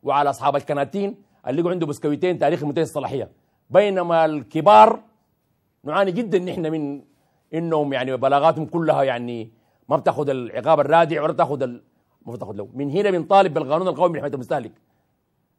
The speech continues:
لأنه الآن البضائع بتاخذ من ولاية الخرطوم بتطلع بشي ولايات أخرى، عشان كده دايرين قانون قومي لحماية المستهلك.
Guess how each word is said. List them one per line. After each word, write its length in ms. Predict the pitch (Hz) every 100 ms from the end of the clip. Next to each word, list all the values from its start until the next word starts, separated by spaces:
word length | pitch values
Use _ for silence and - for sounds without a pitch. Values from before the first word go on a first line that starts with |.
| _ -
لأنه 260 | 151 185
الآن 240 | 180 175 185
البضائع 320 | 147 160 175
بتاخذ 300 | 147 185 156
من 60 | 143
ولاية 160 | 135
الخرطوم 320 | 107 139 196
بتطلع 280 | 196 170 170
بشي 160 | 151 139
ولايات 240 | 143 156
أخرى، 260 | 139 120 98 _ _ _ -
عشان 140 | 113
كده 120 | 160
دايرين 280 | 170 180 185
قانون 220 | 160 185
قومي 60 | 175
لحماية 180 | 175 143
المستهلك. 340 | 135 139 117